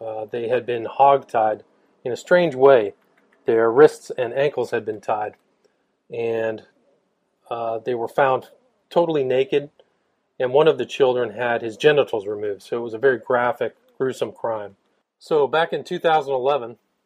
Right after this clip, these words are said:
when I heard that they were released, I assumed that there was something wrong with the case and just kind of went along with my business. I didn't really research anything. But the involvement of Crowley in the case really made me want to go back through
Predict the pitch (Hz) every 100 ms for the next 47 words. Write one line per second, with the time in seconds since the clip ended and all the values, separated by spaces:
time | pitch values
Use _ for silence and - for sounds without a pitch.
0 | - 139 131 147 180 139 120 131 120 110
1 | 110 120 139 - - 123 123 - - 170
2 | 143 123 123 127 113 - 123 123 120 120
3 | 113 120 - 131 113 - - 117 110 110
4 | 110 123 - 117 113 123 117 117 113 104
5 | 101 123 120 101 110 107 120 110 113 107
6 | 107 143 - 110 - 107 104 107 _ _
7 | _ _ _ - 110 110 _ 123 117 113
8 | 117 127 131 156 143 110 - 165 151 117
9 | 107 - 120 107 123 127 123 110 - 120
10 | 113 113 107 113 110 117 110 120 113 107
11 | - 113 107